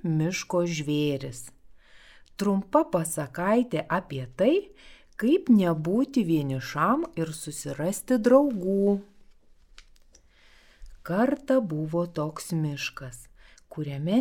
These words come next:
negyveno jokie žvėrys. Nebuvo ten nei zuikių, nei lapių, nei vilkų, nei meškų, nei voverių. Nebuvo ten net ežiuko.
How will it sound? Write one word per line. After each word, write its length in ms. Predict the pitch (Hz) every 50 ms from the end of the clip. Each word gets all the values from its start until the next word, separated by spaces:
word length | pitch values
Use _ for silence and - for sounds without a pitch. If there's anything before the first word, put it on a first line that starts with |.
| 294 294
negyveno 680 | 269 247 180 160 165 147 151 143 147 165 185 202 208
jokie 600 | 196 170 156 147 143 - - - 196 226 262 294 277
žvėrys. 880 | 226 190 170 165 175 175 170 170 165 165 170 165 160 160 160 - - - _ _ _ _ _ - - - - _
Nebuvo 640 | - 190 202 233 262 269 285 359 381 339 254 196 175
ten 380 | 165 165 - 160 143 139 143 147
nei 240 | 170 233 302 349 349
zuikių, 680 | 302 208 175 175 185 190 190 190 190 185 190 - 185 175 180 - _ _ - _ _ -
nei 320 | 190 202 240 311 349 330 262
lapių, 800 | 185 156 156 165 180 185 190 190 196 190 196 190 190 - 180 180 180 185 _ _ - _ _ _ -
nei 300 | 185 202 240 285 339 349 262
vilkų, 600 | 202 185 180 175 170 170 - - - 196 202 202 196 196 196 190 190 - - - _ _
nei 300 | - 190 214 240 294 339 330
meškų, 680 | 269 208 175 170 165 170 - - - - - 190 202 208 214 214 214 - _ _ _ -
nei 300 | 175 185 196 208 240 285
voverių. 720 | 320 294 285 285 285 269 262 269 269 269 240 196 156 147 147 143 147 - _ _ _ _ _ _ _ _ - _ _ _ _ _ _ _ _ _ _ -
Nebuvo 520 | 190 190 208 208 180 196 262 294 302 294
ten 320 | 277 269 277 285 285 277 269
net 240 | 269 269 269 269 269
ežiuko. 560 | 262 262 247 240 262 302 285 294 - -